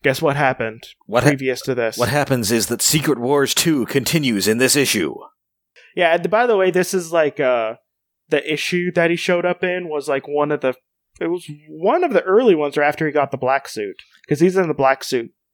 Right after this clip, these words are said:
Speaker 2: Yes,
Speaker 1: for a while,
Speaker 2: that was, that
Speaker 1: before
Speaker 2: was
Speaker 1: it became Venom.
Speaker 2: sort of right in the start of the DeFalco era, and this was, like, maybe two, hmm. Yeah, that was, like, I think two fifty-two it first showed up, and then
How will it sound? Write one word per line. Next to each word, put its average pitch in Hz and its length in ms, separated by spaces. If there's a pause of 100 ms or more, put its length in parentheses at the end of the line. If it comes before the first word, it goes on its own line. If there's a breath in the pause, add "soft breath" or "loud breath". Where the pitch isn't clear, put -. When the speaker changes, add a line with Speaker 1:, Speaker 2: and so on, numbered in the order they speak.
(340)
Speaker 2:
Yes, 104 480
Speaker 1:
for 117 60
a - 20
while, 131 180
Speaker 2:
that 107 160
was, 104 220
that 139 100
Speaker 1:
before 135 180
Speaker 2:
was 202 40
Speaker 1:
it 208 40
became 165 360
Venom. 120 260
Speaker 2:
sort 113 160
of 90 220
right 98 340
in 101 140
the 87 80
start 87 420
of 87 160
the 80 300
DeFalco 90 600
era, 73 300
and 78 140
this 85 180
was, 76 400 (480 loud breath)
like, - 160
maybe 110 400
two, 104 760 (280 loud breath)
hmm. 87 80 (1600 loud breath)
Yeah, 110 440
that 107 100
was, 107 100
like, 107 300
I 127 40
think 143 260
two 156 180
fifty-two 135 960
it 143 140
first 143 260
showed 135 260
up, 151 280
and 107 180
then 98 320